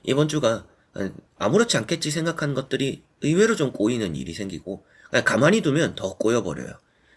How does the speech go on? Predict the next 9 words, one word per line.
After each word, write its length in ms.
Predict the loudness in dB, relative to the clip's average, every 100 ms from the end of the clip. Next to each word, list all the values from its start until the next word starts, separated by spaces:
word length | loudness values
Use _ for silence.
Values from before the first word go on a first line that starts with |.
| -8
그래서 160 | -4 -2
이번 180 | -2
주는 320 | 0 0 0 -2
중간중간 640 | -6 -2 0 0 0 -2 -2
점검을 480 | 0 2 4 4
하는 160 | 2 2
것도 240 | -2 -4
좋고요. 360 | -6 -6 -6 -6 -8 _ _ _ _
때로는 540 | 2 2 4 2 0